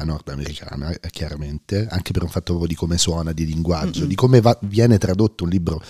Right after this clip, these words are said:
Speaker 1: non scritto in inglese americano, e lo dico da traduttore. Prima ancora vediamo quali libri avete scelto che stanno
Speaker 2: Ecco.
Speaker 1: intorno su altri argomenti, perché secondo me è importante per capire cos'è una linea editoriale e anche cos'è una vita intellettuale,
Speaker 2: <laughs>
Speaker 1: vedere le cose che s-,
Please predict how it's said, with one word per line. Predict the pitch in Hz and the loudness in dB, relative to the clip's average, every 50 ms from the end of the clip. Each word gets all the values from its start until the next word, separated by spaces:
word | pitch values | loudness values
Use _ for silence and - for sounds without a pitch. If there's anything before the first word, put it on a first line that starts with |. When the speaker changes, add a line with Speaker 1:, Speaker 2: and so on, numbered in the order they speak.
| - - - - - | -16 -20 -10 0 4
Speaker 1:
non | 101 101 104 101 95 90 90 87 87 85 82 | 6 6 8 8 8 6 6 6 4 4 2
scritto | - - - - 90 - - 85 | 0 0 0 -2 -2 -2 -2 -2
in | 80 | -2
inglese | 85 82 76 78 78 - | 0 0 0 -2 -2 -2
americano, | 73 78 78 76 76 71 73 76 76 78 82 82 | -2 -4 -4 -4 -6 -8 -8 -8 -6 -6 -6 -6
e | 76 | -6
lo | 73 71 | -6 -8
dico | 73 73 73 | -10 -10 -10
da | 69 71 73 | -10 -10 -10
traduttore. | - 76 71 73 - _ - 76 67 69 - 85 - - - - - - - - - - - - - - - - - - _ _ _ _ _ _ _ - | -10 -12 -14 -16 -18 _ -12 -12 -10 -8 -8 -10 -10 -12 -14 -20 -20 -20 -20 -20 -20 -20 -20 -20 -20 -20 -20 -20 -20 -20 _ _ _ _ _ _ _ 2
Prima | - 139 139 139 170 | 4 4 6 6 4
ancora | - - 135 135 127 107 | 4 6 6 6 6 6
vediamo | 87 87 98 98 98 92 90 | 4 4 4 4 4 2 2
quali | - 117 107 104 107 107 | 4 4 4 6 4 4
libri | 107 104 101 95 101 95 | 2 2 0 2 2 2
avete | 90 90 87 95 | 2 2 2 2
scelto | 92 - - 98 92 - - - 90 87 85 - _ _ _ _ _ _ _ | 0 2 2 0 0 0 0 2 2 2 2 0 _ _ _ _ _ _ _
che | - 110 92 | -2 -2 0
stanno | 90 - 101 101 107 | 2 2 2 4 6
Speaker 2:
Ecco. | - | 4
Speaker 1:
intorno | 156 156 139 127 131 120 110 92 | 6 8 8 8 8 8 6 4
su | - - | 2 2
altri | 85 90 90 - 95 | 0 -2 -2 -2 -4
argomenti, | 82 76 73 80 82 85 76 71 78 - - 73 73 | -4 -4 -4 -2 -2 -2 -2 -4 -6 -6 -4 -4 -4
perché | 73 - 85 - - 98 | -4 -4 -4 -2 0 0
secondo | 90 95 98 110 101 | 0 2 2 4 4
me | 95 92 82 | 4 2 0
è | - - 87 | 0 -2 -2
importante | 85 82 - 95 92 - - 87 85 85 87 - 85 | 0 2 4 2 2 2 0 -4 -2 -2 -2 -2 -2
per | 78 80 80 - | -2 -2 -2 -4
capire | - 85 82 85 82 80 | -4 -2 -2 0 -2 -2
cos'è | 82 85 82 98 | -2 -2 0 0
una | 90 87 | 0 0
linea | 85 85 85 | 0 0 0
editoriale | 87 85 - 90 95 92 87 | 0 0 0 0 0 0 0
e | 80 | -2
anche | 85 - - | -2 -4 -2
cos'è | 82 87 - - 80 | -2 -2 -2 -2 -2
una | 82 82 80 | -2 -2 -2
vita | 80 85 - 87 | -2 -2 -2 -2
intellettuale, | 85 78 - 87 80 82 - - 85 78 - - - | -2 -2 -2 -4 -4 -4 -4 -6 -4 -2 0 0 0
Speaker 2:
<laughs> | |
Speaker 1:
vedere | 147 151 - - 76 | -2 -2 -4 -6 -4
le | 76 - | -4 -2
cose | - 190 180 - 175 151 | 0 0 0 2 0 -2
che | 135 | -4
s-, | - - | -6 -8